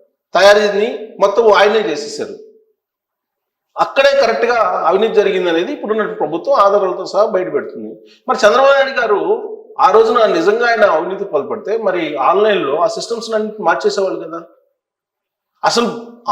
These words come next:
ఆన్‌లైన్లో ఆర్డర్స్ ఇవ్వటం కానీ, ఇన్వాయిస్‌లు రై-, ఇన్వాయిస్‌లు రైట్ చేయడం కానీ,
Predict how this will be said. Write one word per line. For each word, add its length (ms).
ఆన్‌లైన్లో 760
ఆర్డర్స్ 380
ఇవ్వటం 280
కానీ, 200
ఇన్వాయిస్‌లు 420
రై-, 240
ఇన్వాయిస్‌లు 380
రైట్ 200
చేయడం 280
కానీ, 220